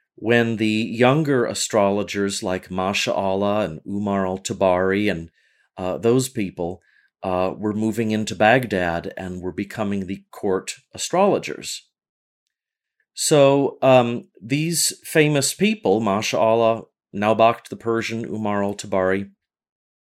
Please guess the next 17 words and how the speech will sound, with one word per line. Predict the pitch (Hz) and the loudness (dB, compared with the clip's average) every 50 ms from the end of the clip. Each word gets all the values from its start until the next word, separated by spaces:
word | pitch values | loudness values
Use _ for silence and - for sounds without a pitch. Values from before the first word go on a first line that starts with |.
| _ _ _ _ _ _ _ _ _ _ _ _ _ _ _ - | _ _ _ _ _ _ _ _ _ _ _ _ _ _ _ -14
they | 110 107 123 139 147 151 | -4 2 4 6 6 6
were | 147 139 131 127 | 4 2 0 0
court | - - - 143 139 135 - | -2 -2 0 0 0 0 -2
astrologers | 120 - - - 139 120 120 120 113 117 117 - 123 117 113 117 113 - - | -4 -6 -2 2 4 6 6 6 6 2 0 0 -2 0 0 0 -2 -4 -6
and | - - 113 104 107 | -8 -8 -6 -4 -2
major, | 110 113 117 127 123 - - 120 113 110 113 - - _ _ | 0 0 0 0 -2 -2 -2 0 0 0 0 -2 -4 _ _
uh, | - 101 98 95 | -6 -6 -6 -6
players | - - - 143 139 127 123 107 95 90 92 98 95 - - - | -6 -6 -2 2 2 4 4 2 2 0 -2 -4 -4 -6 -8 -8
in | - 104 98 98 95 92 | -8 -6 -6 -6 -6 -8
politics | - - 120 113 113 117 113 - - 107 98 95 - - - - | -8 -4 -2 0 0 0 -2 -4 -4 -6 -6 -6 -6 -8 -8 -8
and | - 95 95 95 | -10 -12 -10 -8
astrology | 90 - - - 117 113 117 131 135 120 101 - 95 92 90 | -6 -6 -4 -2 0 0 2 2 0 -2 -4 -6 -8 -10 -10
during | 85 87 110 107 107 107 104 | -8 -4 -2 -2 -2 -2 -2
those | 98 92 95 90 | -4 -6 -6 -8
first | - - - 107 101 101 - - - | -10 -8 -6 -6 -4 -4 -6 -8 -10
few | - - 104 101 98 | -10 -10 -8 -8 -6
decades | 82 107 107 120 127 127 - 110 95 87 85 82 92 95 - | 0 2 2 2 2 0 -2 -4 -4 -4 -4 -8 -10 -10 -12